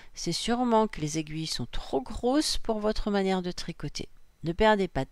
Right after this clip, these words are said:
temps et recommencez avec des aiguilles plus adaptées. Ici, c'est lâche, plein de trous. Je vais prendre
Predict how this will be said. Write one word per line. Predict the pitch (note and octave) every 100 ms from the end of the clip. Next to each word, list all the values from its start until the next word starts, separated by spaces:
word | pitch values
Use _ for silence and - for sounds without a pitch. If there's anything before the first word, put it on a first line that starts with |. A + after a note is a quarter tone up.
| -
temps | A3+ C#4 - - -
et | F3+
recommencez | A#3 B3+ A#3+ F#3 F3+ - B3 - G#3
avec | F#3+ F#3
des | F#3 G3
aiguilles | F#3 G#3
plus | G3+ F#3+ F3
adaptées. | D#3+ D3+ - - - - - - - - - - -
Ici, | D#3 - A3 A#3
c'est | - D#3+
lâche, | D#3 G3 A#3 - -
plein | E3
de | D3+
trous. | - - A3+ B3 D#4 - - - -
Je | - G#3
vais | G3+ F3+
prendre | - G#3 A#3+ A#3